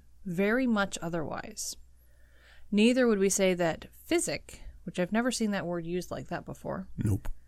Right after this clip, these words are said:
Speaker 1: "Physic is never to be taken," so I had to look it up. "Physic is a me-, medicine, especially a cathartic. And a cathartic is providing physiological relief through the open expression of strong emotions."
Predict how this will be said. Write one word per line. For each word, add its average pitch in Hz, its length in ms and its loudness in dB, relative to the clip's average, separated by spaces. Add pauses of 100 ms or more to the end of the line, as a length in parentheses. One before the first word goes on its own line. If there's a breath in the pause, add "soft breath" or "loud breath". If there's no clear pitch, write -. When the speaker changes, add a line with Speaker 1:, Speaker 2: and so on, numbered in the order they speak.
(160)
Speaker 1:
"Physic 247 320 2
is 170 100 -2
never 160 220 -2
to 156 120 -6
be - 120 -12
taken," 151 340 -6
so 185 100 -2
I 180 40 2
had 185 120 2
to 156 60 -4
look 143 160 -4
it - 60 -6
up. - 180 -8 (260)
"Physic 254 300 4
is 190 140 2
a 185 60 0
me-, 175 340 -2
medicine, 208 640 2 (340)
especially 196 440 0
a 160 60 -2
cathartic. - 600 -2 (800 soft breath)
And 175 100 -6
a 165 40 -4
cathartic 196 520 2
is 175 140 0
providing 170 600 -2 (140)
physiological 196 1000 2
relief 160 520 -4 (140)
through 196 140 -2
the 180 160 -2
open 196 280 2
expression - 500 -4
of 151 100 -10
strong 156 280 -8
emotions." - 680 -14